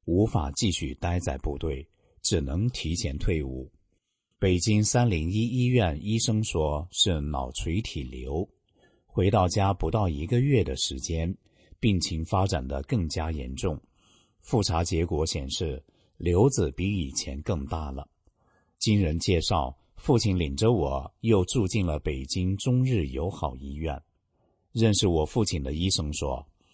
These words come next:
：“这个孩子以后只能靠输血活着了，准备后事吧。”一九九六年的六七月份，我想自己了断生命。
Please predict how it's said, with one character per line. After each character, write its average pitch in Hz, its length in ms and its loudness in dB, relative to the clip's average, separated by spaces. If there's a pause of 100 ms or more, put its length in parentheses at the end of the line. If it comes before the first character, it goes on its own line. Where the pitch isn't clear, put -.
(280)
：“这 113 140 2
个 95 160 2
孩 76 260 -2
子 76 360 -2
以 80 140 -4
后 107 220 2
只 - 160 -2
能 69 240 -6
靠 82 240 -2
输 139 320 -2
血 69 320 -6
活 69 300 -8
着 85 180 0
了， 67 180 -8 (220)
准 69 240 -2
备 80 140 -2
后 85 240 -2
事 92 320 0
吧。” - 180 -16 (840)
一 107 180 4
九 98 200 4
九 92 180 2
六 117 200 4
年 80 180 -2
的 87 140 2
六 90 240 0
七 - 200 -2
月 120 220 2
份， 69 280 -6 (420)
我 92 180 4
想 73 260 0
自 104 200 0
己 90 180 0
了 71 240 -4
断 78 240 -4
生 90 220 -4
命。 95 280 -4